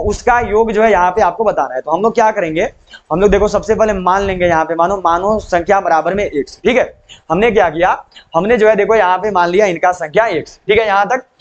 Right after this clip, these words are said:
अब हमको क्या बोला है, तो अब देखो हम लोग जो है यहाँ पे क्या बोला, देखो बोला उन संख्याओं का अंतर, तो x minus वाई, मानो घटाना है, x minus y बराबर दो आ गया, ठीक है। अब क्या बोला, उनके वर्गों का अंतर कितना है, तो उनके वर्गों का अंतर जो है अट्ठाईस है,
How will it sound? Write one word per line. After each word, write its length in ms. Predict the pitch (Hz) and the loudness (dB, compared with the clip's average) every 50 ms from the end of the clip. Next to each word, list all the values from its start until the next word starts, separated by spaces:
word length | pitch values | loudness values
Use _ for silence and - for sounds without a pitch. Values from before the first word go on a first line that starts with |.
| - - - _ - | -20 -20 -10 _ -2
अब 120 | 180 190 | -2 0
हमको 240 | 202 208 214 269 269 | 0 0 0 0 0
क्या 180 | 220 254 220 208 | 2 0 0 0
बोला 220 | 185 170 156 151 | 0 0 0 0
है, 160 | 151 170 190 - - - - - - - - | 2 0 0 -2 -4 -10 -20 -20 -20 -4 -2
तो 60 | 196 | 0
अब 80 | 202 190 | 0 2
देखो 160 | 214 220 233 | 2 2 2
हम 140 | 202 202 214 | 0 0 -2
लोग 100 | 233 220 | -2 2
जो 80 | 208 226 | 2 2
है 80 | 226 | 4
यहाँ 180 | 220 196 190 202 | 4 2 2 0
पे 100 | 196 214 | 0 0
क्या 160 | 175 202 180 175 | 0 0 0 2
बोला, 180 | 175 180 175 | 2 0 0
देखो 200 | 170 175 175 226 202 | 0 0 0 0 0
बोला 280 | 180 190 190 202 220 220 | 2 2 4 2 2 0
उन 340 | 208 175 180 185 190 208 214 | -4 -6 -6 -6 -6 -6 -4
संख्याओं 440 | - 220 202 202 196 190 196 208 208 | -2 -2 -2 0 0 0 0 2 2
का 100 | 220 214 | 0 0
अंतर, 360 | 170 196 190 190 185 - - | -2 -2 -4 -6 -6 -8 -10
तो 200 | - - 151 - - 170 | -6 -6 -8 -4 0 0
x 220 | 196 196 - 196 | 0 0 -2 -2
minus 300 | 196 190 196 196 190 - | -2 -2 0 -2 -2 -2
वाई, 100 | 156 147 | -2 -2
मानो 180 | 143 156 170 170 | 0 -2 -2 -2
घटाना 340 | 160 160 170 175 196 220 226 | 0 0 0 0 2 2 0
है, 200 | 220 240 233 - _ - - - - - _ - | 0 -2 -4 -8 _ -20 -20 -20 -20 -4 _ 0
x 180 | 202 - - | 0 0 0
minus 240 | 202 202 208 202 175 | -2 -2 -2 0 0
y 140 | 202 196 202 | 0 2 2
बराबर 280 | 190 202 190 196 202 175 | 2 2 2 2 0 0
दो 140 | 156 202 220 | 0 2 2
आ 120 | 220 208 196 | 4 2 2
गया, 160 | 202 196 180 - - | 0 -2 -2 -4 -2
ठीक 200 | - 247 269 254 | 0 0 2 2
है। 80 | 185 - - - _ - - - - - | 0 0 -4 -10 _ -20 -20 -6 -2 0
अब 160 | 190 185 170 | 0 0 2
क्या 120 | 190 220 | 0 0
बोला, 220 | 202 214 233 240 262 247 | 2 2 2 2 0 -2
उनके 360 | 220 202 196 196 170 240 247 | -4 -6 -6 -2 0 0 2
वर्गों 340 | 233 214 208 208 202 233 233 | 4 2 2 2 2 2 2
का 100 | 185 214 | 2 2
अंतर 260 | 214 220 214 190 226 190 | 2 2 0 -2 -2 -2
कितना 260 | 220 185 - 226 214 | -2 -2 0 0 0
है, 200 | 214 226 - - _ _ - - _ - | 0 0 -2 -6 _ _ -20 -20 _ -2
तो 60 | 175 | 0
उनके 180 | 185 190 196 233 | 2 2 2 4
वर्गों 280 | 214 208 202 202 233 233 | 4 2 2 2 2 2
का 120 | 233 214 | 2 0
अंतर 220 | 208 208 190 214 | 0 0 -2 0
जो 100 | 202 202 | 2 2
है 60 | 214 214 | 2 2
अट्ठाईस 480 | 170 180 - - 160 160 147 - - - | 2 -2 -2 -2 -2 -2 -2 -4 -8 -12
है, 60 | - | -18